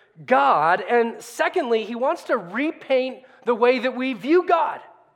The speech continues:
and the way that we view ourselves. It's a new attentiveness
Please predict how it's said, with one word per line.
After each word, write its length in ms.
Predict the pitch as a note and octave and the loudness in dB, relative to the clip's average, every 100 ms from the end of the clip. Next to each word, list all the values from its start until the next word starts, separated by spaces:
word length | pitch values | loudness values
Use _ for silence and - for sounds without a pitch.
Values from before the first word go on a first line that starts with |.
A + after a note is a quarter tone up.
| _ _ _ _ _ _ _ _ | _ _ _ _ _ _ _ _
and 160 | F#3+ G#3+ | -2 0
the 60 | G#3 | 2
way 160 | G3 | 0
that 100 | F3+ | -2
we 140 | G3 D#3+ | -6 -10
view 240 | D#3 D3 | -8 -4
ourselves. 840 | B2+ - A#2 G2+ - - - - - _ _ _ _ _ _ _ _ _ _ _ _ _ _ _ _ _ _ _ _ - | -4 -4 -10 -10 -12 -20 -20 -20 -20 _ _ _ _ _ _ _ _ _ _ _ _ _ _ _ _ _ _ _ _ -12
It's 240 | F3 - | -12 -4
a 360 | F#3+ E3 D3 - _ _ _ _ | -2 -2 -4 -12 _ _ _ _
new 560 | F3 G3+ A#3 B3+ C4 B3 - _ _ - | -12 -4 -2 -2 -4 -8 -14 _ _ -14
attentiveness 1160 | - - - A3 A3 A3+ F#3 G#3+ G#3 - - | -14 -12 -6 -6 -4 -8 -4 -4 -4 -6 -20